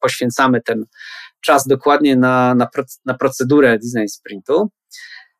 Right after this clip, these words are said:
Przygotowanie tych wszystkich materiałów, o których wspomniałem na pierwszy dzień, no i przygotowanie materiałów, które będą nam potrzebne później. Ja też o tym nie wspomniałem. Em, podczas sprintu tak naprawdę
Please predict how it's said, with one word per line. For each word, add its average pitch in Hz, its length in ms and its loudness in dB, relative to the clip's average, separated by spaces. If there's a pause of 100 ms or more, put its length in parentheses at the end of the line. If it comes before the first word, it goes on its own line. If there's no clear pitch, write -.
(720)
Przygotowanie 170 640 2
tych 147 120 -4
wszystkich - 300 -14
materiałów, 139 420 2
o 110 60 -4
których 117 200 -12
wspomniałem 113 460 -2
na 107 100 -6
pierwszy - 400 -8
dzień, 151 420 -2
no 147 120 0
i 175 80 0
przygotowanie 175 520 0
materiałów, 180 340 2
które 170 120 0
będą 180 160 2
nam 180 120 0
potrzebne 180 400 -2
później. 127 360 0
Ja 104 100 -2
też 139 160 -4
o 147 40 -10
tym 143 140 -4
nie 139 80 -4
wspomniałem. 135 720 -2 (140)
Em, 120 540 0 (380)
podczas - 460 0
sprintu - 420 -6
tak 143 200 -4
naprawdę 156 640 0